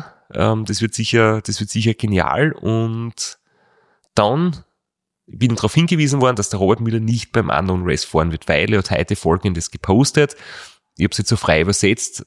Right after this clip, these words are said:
Der Robert hat geschrieben, "Ich bin seit sechsundzwanzig Jahren auf der ganzen Welt, äh, Radrennen gefahren und er hat immer gewusst, eines Tages wird es enden. Und der Tag ist jetzt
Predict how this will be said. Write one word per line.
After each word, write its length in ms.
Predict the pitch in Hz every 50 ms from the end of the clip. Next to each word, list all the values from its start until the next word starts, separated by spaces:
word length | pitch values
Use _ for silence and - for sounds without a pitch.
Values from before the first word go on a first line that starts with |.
| _ -
Der 80 | 110 101
Robert 260 | 98 95 101 104 -
hat 100 | 107 -
geschrieben, 380 | - - - 123 123 131 113 - _ _ _ _ _ _ _ _ _ - - - _ - - - - - - - - - - - _ _ _ -
"Ich 140 | - 110 -
bin 200 | 131 127 120 120
seit 380 | - 127 117 113 - - -
sechsundzwanzig 680 | - - - - - 175 160 - 151 135 123 135 120 -
Jahren 300 | 101 90 107 117 123 -
auf 160 | - 87 -
der 100 | - 101
ganzen 440 | - 95 92 104 127 - 135 123 104
Welt, 440 | 101 101 107 107 - - - - - - _ _ _ -
äh, 80 | - 98 104 101 - -
Radrennen 640 | - 85 92 80 92 - - 120 117 117 117 113 110
gefahren 540 | - - 104 104 104 104 107 110 110 104 - -
und 540 | - 98 101 101 101 101 101 - - - -
er 120 | - 80 87
hat 160 | 87 - -
immer 180 | 107 113 113
gewusst, 420 | 104 - - 107 110 104 - - -
eines 300 | 71 85 87 98 101 -
Tages 400 | - 82 76 80 90 92 - -
wird 160 | 87 87 -
es 140 | 95 - - _ -
enden. 460 | 90 87 87 87 85 - 82 80 78 _ _ - - - - - - - _ _ _ _ _ _ _
Und 220 | - 90 95 95 - _ -
der 160 | 117 110 110
Tag 280 | - 110 90 92 98 -
ist 140 | - - -
jetzt 380 | 98 95 - - - _ -